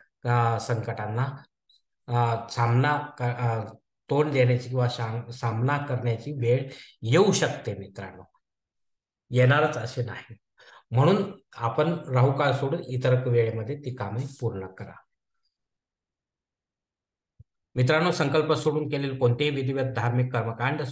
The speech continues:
पूजनीय देवतेपर्यंत लवकर पोहोचते आणि पूजेचे फळ पूजा करत्यास लवकर प्राप्त होते. आपल्या नावे पुण्य जमा होते मित्रांनो, कारण अशा धार्मिक कर्मकांडाचे कर्ता कर्मिता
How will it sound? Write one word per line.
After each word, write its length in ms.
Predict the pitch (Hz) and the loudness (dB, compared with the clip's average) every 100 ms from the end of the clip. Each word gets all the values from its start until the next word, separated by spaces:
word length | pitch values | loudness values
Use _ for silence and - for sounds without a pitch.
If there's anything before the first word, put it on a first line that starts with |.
| - | -4
पूजनीय 440 | 127 123 151 170 | -2 0 0 0
देवतेपर्यंत 540 | 127 120 127 127 123 110 | 0 0 -2 -4 -2 -2
लवकर 300 | 101 123 123 | -4 -6 -8
पोहोचते 480 | 104 101 - - - - - - | -8 -10 -12 -14 -20 -20 -20 -6
आणि 160 | 143 156 | 0 2
पूजेचे 480 | 156 147 160 156 151 | 2 4 4 4 2
फळ 100 | 147 | -2
पूजा 280 | 143 127 | 0 0
करत्यास 400 | 123 127 127 117 - | 0 -2 -2 -4 -6
लवकर 300 | 101 123 123 | -8 -4 -4
प्राप्त 320 | 113 104 - | -4 -6 -8
होते. 220 | 101 98 - - - | -10 -12 -16 -10 -2
आपल्या 260 | 127 151 | 2 4
नावे 200 | 151 151 | 4 4
पुण्य 320 | 151 147 143 | 2 2 0
जमा 320 | 127 101 107 123 | -2 -2 0 2
होते 260 | 123 123 | 2 0
मित्रांनो, 380 | 107 - 98 95 - - - | -4 -6 -12 -14 -16 -20 -4
कारण 200 | 131 156 | 0 2
अशा 260 | 143 135 131 | 2 2 0
धार्मिक 440 | 107 120 160 - | 0 2 2 2
कर्मकांडाचे 600 | 135 127 123 120 120 123 | 2 2 0 0 -2 -4
कर्ता 260 | 117 - 104 | -6 -8 -8
कर्मिता 540 | 110 98 98 127 131 | -8 -10 -6 -6 -6